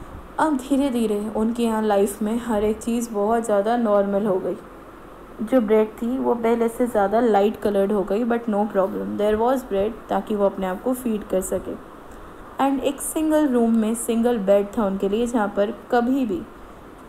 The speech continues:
वो बिना डर के अनथ्रेटेंड फॉर्म में सो सकती थी।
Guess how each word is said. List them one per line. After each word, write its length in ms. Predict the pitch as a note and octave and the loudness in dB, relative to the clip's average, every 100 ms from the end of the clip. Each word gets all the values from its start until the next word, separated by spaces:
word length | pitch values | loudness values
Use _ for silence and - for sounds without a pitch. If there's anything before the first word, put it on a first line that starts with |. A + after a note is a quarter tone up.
| - | -2
वो 120 | B3 | 0
बिना 360 | G#3 A3 A#3 C4 | 2 2 2 2
डर 280 | G#3+ A#3 | 2 0
के 200 | A#3 G3+ | 0 -2
अनथ्रेटेंड 680 | - A#3+ D4+ - A#3 G3+ G#3 | 0 0 0 0 -2 0 -2
फॉर्म 240 | A3+ G3+ F#3 | -2 -2 -2
में 180 | G#3 D4 | 0 -2
सो 300 | D4 C4 B3+ | 0 2 2
सकती 400 | A#3 G3 G3 F#3+ | 0 -4 -4 -6
थी। 180 | - | -6